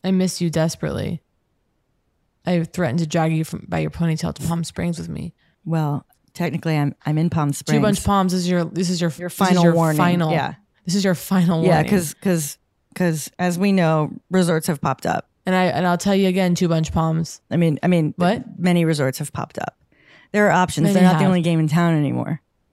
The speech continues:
Speaker 1: No, they're not. And Two Bunch Palms
Speaker 2: But honestly, they don't feel they need us, and that's fine.
Speaker 1: <sighs> Well, it's a grave, grave error.
Speaker 2: Well, apparently the hospitality industry is wild behind, wildly behind in terms of partnership work. This is what we've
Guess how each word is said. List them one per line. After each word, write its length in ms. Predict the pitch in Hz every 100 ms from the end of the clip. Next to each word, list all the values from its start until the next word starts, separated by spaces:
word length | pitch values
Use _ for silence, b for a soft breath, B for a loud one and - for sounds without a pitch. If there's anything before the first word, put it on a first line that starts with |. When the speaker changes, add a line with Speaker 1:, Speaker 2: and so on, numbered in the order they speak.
| _
Speaker 1:
No, 180 | 196 202
they're 120 | 196
not. 240 | 185 175 160
And 160 | 180
Two 120 | 202
Bunch 200 | 196 196 -
Palms 260 | 185 185
Speaker 2:
But 80 | 214
honestly, 300 | 233 220 220
they 100 | 208
don't 200 | 214 202
feel 160 | - 190
they 100 | 185
need 160 | 170
us, 140 | 160 151
and 80 | 151
that's 120 | -
fine. 280 | 147 139 - _ _ _ _ _ _ _ _ _ _ _ _ -
Speaker 1:
<sighs> 220 | 135 -
Well, 120 | 170
it's 120 | 139 175
a 120 | 165 -
grave, 420 | 180 180 175 - -
grave 340 | 170 190 175 165
error. 420 | - - - 151 _ _ _
Speaker 2:
Well, 160 | 196 156
apparently 480 | 131 202 233 196 185
the 100 | 165
hospitality 680 | 175 170 170 165 170 165 156
industry 360 | 151 151 147
is 100 | 147
wild 400 | 147 151 156 156
behind, 520 | 147 143 147 131 139 -
wildly 420 | 165 160 160 160
behind 380 | 147 151 147 147
in 80 | 151
terms 220 | 156 147
of 120 | 151
partnership 500 | - 143 156 147 147
work. 320 | 185 196 202 -
This 100 | 160
is 120 | 165 151
what 180 | 156
we've 300 | 151 147 131